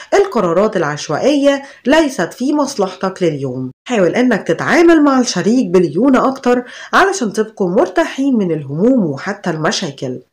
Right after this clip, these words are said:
بالنسبة ليك صحيًا، هتشكو الارهاق الشديد بسبب الضغوط الكتيرة اللي بتعانيها، وهيبقى الحل انك تتخلص منها هو الرياضة فقط.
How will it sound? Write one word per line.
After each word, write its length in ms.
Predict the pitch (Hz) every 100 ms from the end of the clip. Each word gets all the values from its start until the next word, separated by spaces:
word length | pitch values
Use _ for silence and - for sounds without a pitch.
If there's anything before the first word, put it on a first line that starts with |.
| _ - - -
بالنسبة 420 | 415 403 240 175
ليك 180 | 165 160
صحيًا، 640 | - - 233 254 247 247 247 - -
هتشكو 480 | 349 359 339 - 208
الارهاق 720 | - 151 143 220 311 311 -
الشديد 600 | 359 349 208 170 262 202
بسبب 460 | 175 196 180 151 -
الضغوط 520 | 359 240 175 208 269
الكتيرة 640 | 170 160 - 233 302 285 277 - - - 339
اللي 180 | 349
بتعانيها، 720 | 196 208 233 202 143 135 131 131 _ -
وهيبقى 560 | 349 359 233 - - 135
الحل 420 | 131 233 277 254 - -
انك 280 | - 349 240
تتخلص 560 | 165 - 247 262 185 185
منها 440 | 240 294 269 277 269 _ _
هو 240 | 208 147
الرياضة 640 | 131 139 147 185 202 214 - _
فقط. 400 | 160 - -